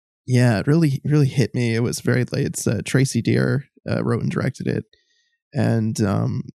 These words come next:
it's just a really compelling story, uh, coming of age story, but also, uh, an indigenous story about a period in, in, in the early nineties in, in Canada. And it was just, I don't know, I just thought it was a really compelling film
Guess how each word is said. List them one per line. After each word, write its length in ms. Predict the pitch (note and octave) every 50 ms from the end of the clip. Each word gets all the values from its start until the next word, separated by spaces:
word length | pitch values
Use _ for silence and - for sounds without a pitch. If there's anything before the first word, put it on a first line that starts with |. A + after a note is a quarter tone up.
| _ _
it's 800 | - - E2+ - - - - - - - - - - - - _ _ _ _ _ _
just 220 | - F3 G#3 - -
a 80 | A3
really 340 | C#3 - A2+ C3 C#3+ C#3+ C#3+
compelling 880 | C#3+ - C#3+ A#2 A#2+ - - A2+ B2 C3+ C#3 C#3 C#3 C3+ C3 B2 A#2 -
story, 680 | - - - - - G2 A#2+ C3+ A#2 - - - - - - -
uh, 240 | - - - - - -
coming 280 | - - C#3 C3 B2+ A#2+
of 100 | A2 -
age 300 | A2+ A2 A#2 C3 - -
story, 400 | - - C3 B2 B2 A#2 A#2 A2+
but 140 | - - - -
also, 560 | - F#2+ G2 - - - G#2+ G#2 G#2 C#3 C3+ -
uh, 240 | - - - - -
an 140 | - - C3+
indigenous 580 | B2+ - - - C#3+ D3+ - D#3+ C#3+ C3+ C3+ -
story 460 | - - C#3 C3 C3 C3 B2+ B2+ B2
about 380 | A#2 A2 - G#2+ G#2+ A2 -
a 160 | - - E3 - - - - _ _ _ _ _ _ _ _ _ _ _ _ _ _ _ _ _ _ _ _ -
period 440 | - D3+ C#3+ C#3 C#3+ C3+ C3+ C3
in, 240 | B2+ B2 A2+ G2 - -
in, 220 | C3+ A#2 A#2 A#2 - -
in 80 | B2 A2
the 80 | A2 - -
early 260 | B2+ B2 A#2 A#2 A2
nineties 680 | G#2+ A2 G#2 - D3+ D3+ - - D3 - C#3+ C3+ - -
in, 120 | - -
in 220 | - - A#2 -
Canada. 640 | - - D3 C3+ D3 D3+ C#3+ D3 D3 D3 D3 - - -
And 160 | - A#2+ A2+ A#2+
it 100 | - -
was 160 | B2+ C#3 -
just, 380 | - A#2+ B2 - - - - _
I 60 | A#2+
don't 140 | C3 D#3 F3+
know, 180 | F3+ E3+ C#3+ A#2+
I 80 | B2
just 260 | C3+ - C3 C3 - -
thought 140 | A#2+ A2+ B2+
it 40 | B2+
was 120 | C3 B2+
a 60 | B2+
really 300 | A2 A2+ A2+ A#2+ B2 B2 -
compelling 540 | - C3+ A#2+ C3 C#3 B2+ A#2+ A#2 A#2 A2
film 520 | - - - A#2 A#2+ B2 B2+ C3 C3 C3